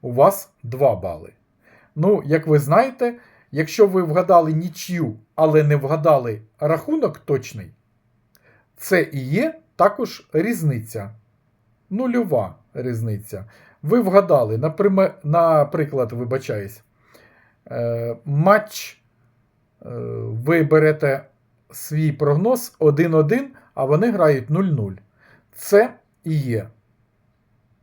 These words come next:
що ви вгадали різницю. Е, в процесі воно все автоматично звикається до цих нарахувань, і, м,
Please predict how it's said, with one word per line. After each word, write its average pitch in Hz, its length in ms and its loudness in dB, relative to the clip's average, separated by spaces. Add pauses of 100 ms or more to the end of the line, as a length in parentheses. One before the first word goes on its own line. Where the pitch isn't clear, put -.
(280)
що - 320 -4
ви 165 380 0
вгадали 123 680 2 (260)
різницю. 131 640 -6
Е, - 760 -20 (720)
в 160 240 -20
процесі 240 580 0
воно 185 240 -2
все 170 420 -2 (260)
автоматично 151 1000 -2 (300)
звикається 196 800 0
до 160 120 -2
цих 160 280 -6
нарахувань, 160 640 0 (340)
і, 156 460 2 (180)
м, 139 480 -10